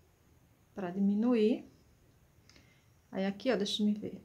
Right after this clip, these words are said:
Três, quatro, cinco, seis, sete. Pronto, agora vamos fechar aqui, ó.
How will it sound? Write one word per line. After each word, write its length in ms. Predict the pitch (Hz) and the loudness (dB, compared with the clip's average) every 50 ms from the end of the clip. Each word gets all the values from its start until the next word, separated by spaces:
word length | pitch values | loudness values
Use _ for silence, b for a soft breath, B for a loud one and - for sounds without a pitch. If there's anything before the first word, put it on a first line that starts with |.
| - _ | -10 _
Três, 520 | - 214 190 185 185 196 220 214 - - - | -4 -2 0 0 0 0 -2 -4 -6 -10 -10
quatro, 600 | - - 202 190 180 180 185 - - 208 202 196 | -8 -6 -4 -4 -4 -4 -6 -10 -10 -10 -10 -10
cinco, 680 | - - - - - 202 196 196 202 208 208 - 233 | -10 -10 -12 -8 -6 -2 0 0 0 -2 -4 -8 -12
seis, 440 | 208 - - - 202 196 190 196 - | -14 -14 -10 -6 -4 -4 -4 -6 -8
sete. 560 | - - - 196 185 185 196 196 - - 269 - - | -10 -6 -4 -2 -2 -2 -2 -4 -8 -12 -12 -12 -12
Pronto, 240 | - 190 185 190 - | -10 -10 -8 -6 -4
agora 260 | 185 185 202 208 208 | -4 -2 -2 -2 0
vamos 280 | 202 214 214 208 214 - | 0 0 0 -2 -2 -2
fechar 440 | - 233 240 233 - - 220 185 190 | -2 -2 -2 0 -2 -2 0 -2 -2
aqui, 300 | 196 - - 262 285 294 | -4 -6 -6 -4 -2 -2
ó. 160 | 226 - | -2 -2